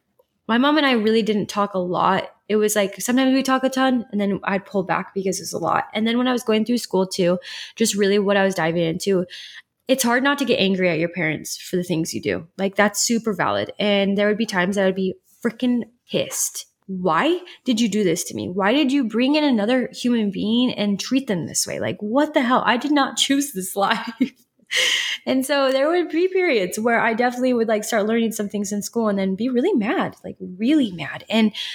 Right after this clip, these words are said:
it got to the point where I was like, "No one should be treated the way I'm treating my parents."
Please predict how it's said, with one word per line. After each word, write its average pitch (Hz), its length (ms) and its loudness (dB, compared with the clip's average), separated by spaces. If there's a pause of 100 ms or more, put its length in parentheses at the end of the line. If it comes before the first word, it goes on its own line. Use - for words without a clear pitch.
(180)
it 240 100 -4
got 302 160 2
to 320 100 0
the 311 80 4
point 311 240 2
where 269 120 4
I 247 60 4
was 240 160 0
like, 226 180 2 (340)
"No 226 240 2
one 262 160 4
should 254 140 -2
be 226 120 0
treated 202 460 0
the 190 80 2
way 180 200 4
I'm 170 180 0
treating 175 320 -2
my - 100 -2
parents." - 520 -8